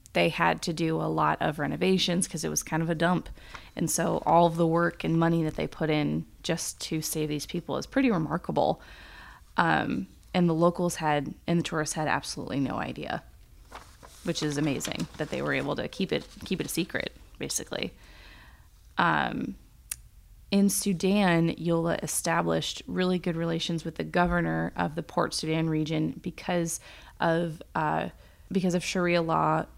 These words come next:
She secretly supplied whiskey to the local chief of police, and that actually helped them,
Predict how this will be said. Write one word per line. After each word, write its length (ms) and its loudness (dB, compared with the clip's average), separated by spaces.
She 400 0
secretly 600 0
supplied 400 -4
whiskey 480 -2
to 120 -6
the 80 0
local 260 0
chief 320 -6
of 80 -18
police, 580 -2
and 100 -4
that 120 2
actually 300 -2
helped 480 -6
them, 340 2